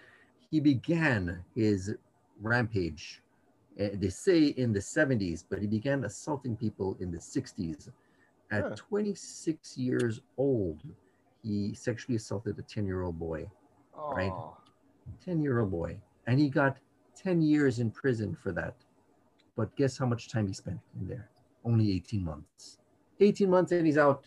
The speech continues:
Speaker 1: He was a model prisoner. He cooked. He was great. He got out. What did he do? Molested more boys. He moved back to, with Chicago. So he was on parole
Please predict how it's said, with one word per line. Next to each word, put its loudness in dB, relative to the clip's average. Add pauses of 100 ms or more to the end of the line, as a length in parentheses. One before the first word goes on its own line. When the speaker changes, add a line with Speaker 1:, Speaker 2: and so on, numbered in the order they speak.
Speaker 1:
He -2
was 2
a 4
model 4
prisoner. 2 (300)
He 4
cooked. 2
He -2
was 2
great. 4 (380)
He -2
got 2
out. 2 (400)
What 2
did 2
he 4
do? 4 (480)
Molested 0
more 0
boys. -10 (480)
He 0
moved 6
back 4
to, 0 (560)
with -8
Chicago. 0 (920)
So 2
he 4
was 4
on 4
parole 4